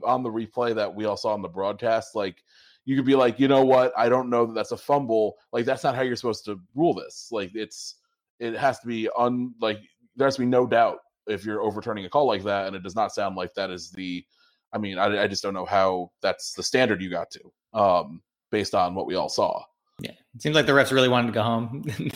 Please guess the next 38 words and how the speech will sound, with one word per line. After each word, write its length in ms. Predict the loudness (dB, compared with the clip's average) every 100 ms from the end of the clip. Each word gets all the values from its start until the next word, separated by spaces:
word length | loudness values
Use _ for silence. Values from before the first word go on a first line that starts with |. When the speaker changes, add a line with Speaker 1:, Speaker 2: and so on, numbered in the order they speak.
| -8 -8 -8 -2
Speaker 2:
They, 100 | 4
Speaker 1:
Which, 160 | 6
Speaker 2:
they 80 | 8
Speaker 1:
you 60 | 8
Speaker 2:
also, 340 | 8 8 8
Speaker 1:
know, 60 | 8
Speaker 2:
they 80 | 6
Speaker 1:
like, 80 |
Speaker 2:
also 200 | 6 6
Speaker 1:
I 60 | 6
Speaker 2:
hated 180 | 6 6
the 60 |
Speaker 1:
get 100 | 8
it. 100 | 8
Speaker 2:
game. 100 | 4 0 -4 -4
Speaker 1:
<laughs> 400 | -4 -16 -12 4
We 100 | 8
all 80 | 8
have 120 | 8
jobs, 580 | 6 6 4 0 -8 -10
Speaker 2:
Yeah, 380 | -16 -20 -4 6
Speaker 1:
but 320 | 8 8 6
Speaker 2:
like, 100 | 2 -4 2
yeah, 140 | 4
like, 100 | 6
I 100 | 4
didn't 120 | 4
wanna 120 | 4
watch 200 | 4 2
that 120 | 0 0
game 200 | 0 -2
anymore. 320 | -8 -6 -2
And 120 | 2
they, 100 | 4
they 180 | 6 4
certainly 400 | 4 2 2 0
<laughs> 20 |
didn't. 380 | 0 -4 -4